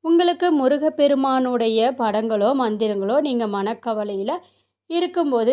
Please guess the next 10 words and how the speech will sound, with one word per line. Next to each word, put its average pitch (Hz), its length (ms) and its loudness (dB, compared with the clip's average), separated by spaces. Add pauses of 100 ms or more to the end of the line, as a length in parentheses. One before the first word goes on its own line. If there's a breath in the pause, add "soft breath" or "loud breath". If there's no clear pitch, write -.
தெரியுது 226 440 0
அப்படின்னா 202 480 -2
நீங்க 269 240 -4
ரொம்ப 185 280 -4
ரொம்ப 254 260 -2
கொடுத்து 330 400 -4
வச்ச 269 300 -4 (220)
ஒரு 226 340 -2
நபர்கள் 208 600 -4 (560 soft breath)
அப்படிங்கிறத 269 840 -2